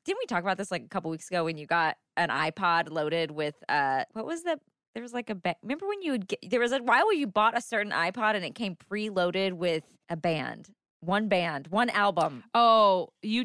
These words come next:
Speaker 2: it, was it that U two
Speaker 1: Yeah,
Speaker 2: album
Speaker 1: yeah,
Speaker 2: that
Speaker 1: yeah,
Speaker 2: ev-,
Speaker 1: yeah.
Speaker 2: got sent to everybody? And we were all
Speaker 1: You
Speaker 2: like,
Speaker 1: got
Speaker 2: "I don't want this."
Speaker 1: You got it
Speaker 2: <laughs>
Speaker 1: on, like, it was preloaded on some iPod that you got,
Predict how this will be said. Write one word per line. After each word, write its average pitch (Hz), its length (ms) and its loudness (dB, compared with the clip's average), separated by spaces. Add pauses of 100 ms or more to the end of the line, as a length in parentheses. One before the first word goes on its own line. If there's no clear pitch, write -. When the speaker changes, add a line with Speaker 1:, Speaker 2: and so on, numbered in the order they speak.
Speaker 2:
it, 233 80 0
was 233 300 -2
it 233 80 -10
that 247 140 -2
U 214 140 -2
two 247 220 -2
Speaker 1:
Yeah, 254 60 4
Speaker 2:
album 339 280 8
Speaker 1:
yeah, 330 100 6
Speaker 2:
that 339 120 4
Speaker 1:
yeah, 330 60 6
Speaker 2:
ev-, 302 140 4
Speaker 1:
yeah. 294 100 2
Speaker 2:
got - 180 0
sent 214 260 0
to 240 140 2 (140)
everybody? 240 1000 4
And 220 120 0
we 214 80 0
were 220 180 4
all 208 120 6
Speaker 1:
You 208 40 2
Speaker 2:
like, 202 160 4
Speaker 1:
got 294 100 6
Speaker 2:
"I 185 60 4
don't 196 140 2
want 160 160 0
this." 226 200 2
Speaker 1:
You 349 60 4
got 302 220 8
it 339 140 10
Speaker 2:
<laughs> 269 80 6
Speaker 1:
on, 277 300 4
like, 269 160 2
it 294 60 2
was 294 100 2
preloaded 247 580 2
on 208 140 4
some 196 260 -4
iPod 165 580 2
that 156 100 -4
you 143 120 -12
got, 135 300 0